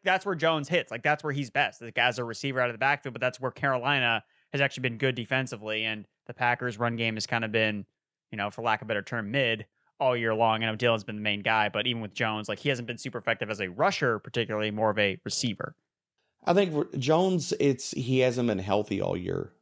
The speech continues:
Speaker 2: And I, I, I think if Green Bay, because like you talked about, Eric, so I'm like, Carolina, we know they can play good pass defense. If Green Bay wants a shot in this game, they're gonna have to feed Jones on the ground. And I think you can still run the ball against Carolina on the ground.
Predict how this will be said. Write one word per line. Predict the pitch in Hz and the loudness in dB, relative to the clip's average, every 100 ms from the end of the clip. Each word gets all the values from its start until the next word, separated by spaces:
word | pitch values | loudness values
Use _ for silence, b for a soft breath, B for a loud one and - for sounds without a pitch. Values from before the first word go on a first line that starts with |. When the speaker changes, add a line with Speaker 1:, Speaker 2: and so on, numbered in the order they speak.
| - | -2
Speaker 2:
And | 107 107 104 101 101 92 - | 2 4 4 2 2 0 2
I, | 117 | 0
I, | - 117 - _ 127 | 2 0 -2 _ 0
I | |
think | 135 170 170 | 2 2 2
if | 156 117 | 2 2
Green | 127 131 139 | 2 4 4
Bay, | 127 117 | 4 4
because | 113 117 131 110 - | 2 2 0 0 0
like | 131 131 | 0 0
you | |
talked | 131 127 127 | 2 2 2
about, | 107 | 0
Eric, | 101 98 | 2 0
so | - | -2
I'm | 113 | 0
like, | 104 - b b b b b - | 0 -4 b b b b b 0
Carolina, | 180 180 156 147 | 2 6 6 6
we | 139 | 4
know | 131 | 4
they | 127 | 2
can | 120 | 2
play | 120 117 | 0 2
good | 107 | 2
pass | 117 113 117 | 2 2 2
defense. | 107 92 90 87 | 0 -4 -4 -6
If | 95 | -6
Green | 104 127 | -2 0
Bay | 120 | 2
wants | 113 113 | 2 0
a | 104 | -4
shot | - 120 120 | 0 2 2
in | - | 0
this | 107 - | -4 0
game, | 117 117 | 2 2
they're | 104 | 2
gonna | 110 104 | 0 0
have | 107 107 | 2 0
to | - | 0
feed | - 110 90 | -2 -2 2
Jones | 104 104 | 2 2
on | 98 | 0
the | 92 | -2
ground. | 104 113 117 104 98 | 2 4 6 4 4
And | |
I | 101 | 2
think | 113 110 | 2 -2
you | 117 | -6
can | - 123 120 110 | -4 0 2 2
still | - 120 | 0 0
run | 98 110 113 | 2 4 4
the | |
ball | 101 101 98 | 4 4 4
against | 92 90 | 2 -2
Carolina | - 101 95 92 | 2 4 4 2
on | 87 | 2
the | 90 | 0
ground. | 92 92 107 131 135 | 2 4 4 2 0